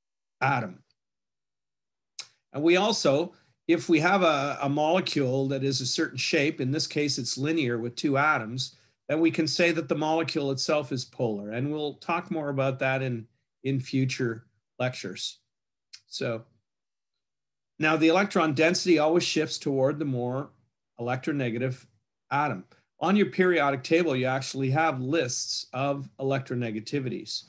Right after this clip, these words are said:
So if I can just show you that, uh, here we have a periodic table here. The number on this periodic table in the top right-hand corner, for fluorine, the number is three point nine eight. You can see it's located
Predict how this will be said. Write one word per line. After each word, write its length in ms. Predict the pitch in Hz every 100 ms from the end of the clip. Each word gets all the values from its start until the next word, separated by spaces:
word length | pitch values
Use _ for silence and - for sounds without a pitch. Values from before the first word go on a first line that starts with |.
| _ _ -
So 160 | 135
if 120 | 131
I 80 | 139
can 160 | 131 123
just 160 | 120
show 220 | - 175 180
you 160 | 156
that, 400 | 120 113 147 - _ _ _ _ _ _ _ _ -
uh, 200 | - - - _ _ _ _ -
here 120 | 135
we 140 | 131
have 200 | 127 131
a 60 | 127
periodic 560 | 123 147 143 127 120 120
table 260 | 160 160
here. 420 | 139 147 160 160 _ _ _ -
The 60 |
number 680 | 143 175 208 175 170 208 202 _ _ _ _ _ _ _
on 240 | 147 170 175
this 440 | 165 - - - -
periodic 520 | 170 170 156 151 135
table 320 | 170 165 156
in 80 | 139
the 80 | 135
top 360 | 131 151 151
right-hand 440 | 160 156 151 147 135
corner, 500 | 165 156 135 160 196 _ _
for 80 | 127
fluorine, 640 | - 170 180 165 170 190
the 60 | 165
number 280 | 139 147 143
is 140 | 131
three 160 | - 147
point 320 | 131 139 131
nine 300 | 135 127 131
eight. 400 | 160 180 185 - _ _ _ _ _ _
You 140 | 147
can 160 | 139 151
see 560 | - 170 170 160 156 _ _
it's 240 | 113 120 -
located 640 | 151 139 156 147 147 131